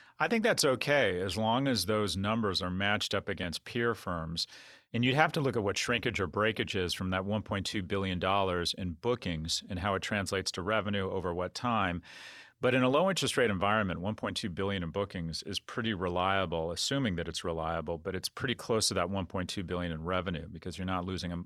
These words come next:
a lot of time value of money. What I'd wanna know there is the breakage, and I'd wanna know with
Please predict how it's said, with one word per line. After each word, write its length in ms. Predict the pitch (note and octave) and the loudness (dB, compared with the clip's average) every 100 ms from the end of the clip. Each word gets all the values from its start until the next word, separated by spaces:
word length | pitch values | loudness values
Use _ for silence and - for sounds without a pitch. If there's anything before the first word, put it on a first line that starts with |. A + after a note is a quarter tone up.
| - | -8
a 60 | F#2 | -4
lot 220 | F2 E2 | 0 0
of 100 | E2 | -2
time 260 | - F#2+ F2 | -4 -2 0
value 320 | E2+ E2+ E2+ | 0 0 0
of 80 | D#2+ | -2
money. 400 | E2+ E2+ E2 D#2+ - - - _ | -2 -2 -2 -6 -14 -20 -20 _
What 160 | G#2 | 2
I'd 140 | A2+ G#2 | 2 4
wanna 200 | G#2 G2 | 2 0
know 160 | F#2+ | 0
there 140 | F#2 F2 | 0 0
is 120 | E2 | -2
the 80 | D2+ | -4
breakage, 480 | A2 A2+ A2 G#2 - | 0 0 2 -2 -2
and 100 | F#2+ | -4
I'd 140 | F#2 | -2
wanna 280 | F2 G2+ G2 | 0 0 0
know 280 | F#2 F2 E2+ | 0 0 -2
with 260 | F2+ F2+ | -4 -6